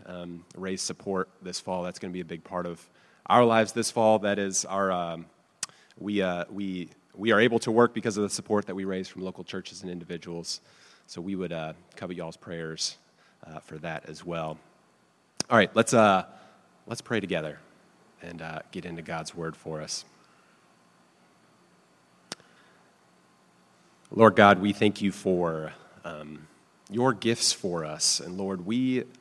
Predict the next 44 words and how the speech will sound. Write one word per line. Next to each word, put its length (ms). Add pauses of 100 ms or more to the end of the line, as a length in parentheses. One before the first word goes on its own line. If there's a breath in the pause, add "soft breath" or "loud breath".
(120)
long 520
to 120
be 160
good 240
stewards, 720 (640 loud breath)
uh, 200
not 220
for 140
our 160
own 200
ends, 360
but 160
for 480 (180)
your 140
glory 480
and 140
to 100
see 360
your 180
name 280
and 100
your 100
kingdom 420
spread. 520
So 140
will 160
you 220
open 240
up 100
your 140
word 440 (520 loud breath)
for 160
us 120
this 280
morning? 420
Will 220
you, 460 (540 soft breath)
um, 420 (120)
show 260
us 160
your 100
heart 220
for 160
us? 380